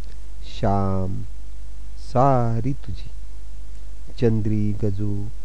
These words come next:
सारी तुझी." आई शेवटची निर्वानिरव करीत होती. "होय हो अक्का," मावशी म्हणाली. "श्याम गरीब गुणाचा,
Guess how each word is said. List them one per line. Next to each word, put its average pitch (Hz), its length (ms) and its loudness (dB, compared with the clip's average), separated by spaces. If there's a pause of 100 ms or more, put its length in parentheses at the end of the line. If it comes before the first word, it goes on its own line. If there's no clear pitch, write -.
(260)
सारी 117 300 2
तुझी." - 380 -2 (1300)
आई 110 220 4
शेवटची 104 640 2
निर्वानिरव 95 640 2
करीत 95 300 0 (100)
होती. - 280 -2 (1080)
"होय 107 200 2
हो 110 160 4
अक्का," 113 380 0 (520)
मावशी 98 340 0
म्हणाली. 95 380 0 (1400)
"श्याम 104 460 0
गरीब 107 340 0 (840)
गुणाचा, 110 500 0